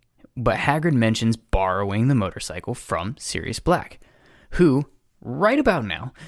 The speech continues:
is either being carted off to Azkaban or is in pursuit of Peter Pettigrew, who ratted out Potters to Lord Voldemort. He's going after him to, uh, we assume,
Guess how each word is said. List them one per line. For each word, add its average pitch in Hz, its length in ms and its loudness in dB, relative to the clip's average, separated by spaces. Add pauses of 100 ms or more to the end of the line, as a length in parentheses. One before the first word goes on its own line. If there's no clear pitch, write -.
(200)
is 123 240 0
either 147 180 4
being 135 340 4 (100)
carted 165 520 2
off 135 260 0
to 117 80 0
Azkaban 101 840 -6 (180)
or 113 320 2
is 107 380 2
in 120 220 -2
pursuit 123 800 0 (480)
of 151 340 0
Peter 117 360 0
Pettigrew, 104 880 -4
who 113 640 -2 (160)
ratted 110 480 -2
out 87 280 -12 (280)
Potters 131 560 -2
to - 260 -6
Lord - 200 -10 (200)
Voldemort. 135 460 2 (280)
He's 107 260 -2
going 87 280 -8 (220)
after 151 380 2
him 120 160 4
to, - 200 -8 (840)
uh, 131 40 -6 (100)
we 120 380 0 (220)
assume, 165 560 2